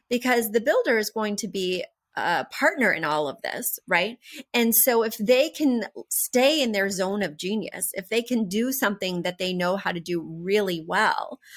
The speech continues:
well, then not only are they going to be in their element and producing an amazing product for you, but then you'll be choo-, sure to choose a builder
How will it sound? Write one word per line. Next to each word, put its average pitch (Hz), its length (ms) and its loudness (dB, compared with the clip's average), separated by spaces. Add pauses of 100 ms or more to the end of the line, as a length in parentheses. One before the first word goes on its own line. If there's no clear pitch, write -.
(260)
well, 226 320 4
then 202 480 4
not 226 240 2
only 226 360 -2
are 190 160 -2
they 190 180 -4
going 202 200 -4
to 175 60 -4
be 175 220 -10
in 196 160 -4
their 180 240 -2
element 208 400 -2
and 180 100 -6
producing 175 380 -6
an 165 60 -6
amazing 170 340 -6
product 311 400 -2
for - 120 -8
you, 160 240 -6 (640)
but 214 540 2 (180)
then 202 420 0
you'll 220 200 0
be 202 160 -6
choo-, - 420 -8
sure 202 300 -2
to 180 180 -12
choose 302 640 -2
a 175 60 0
builder 165 480 -2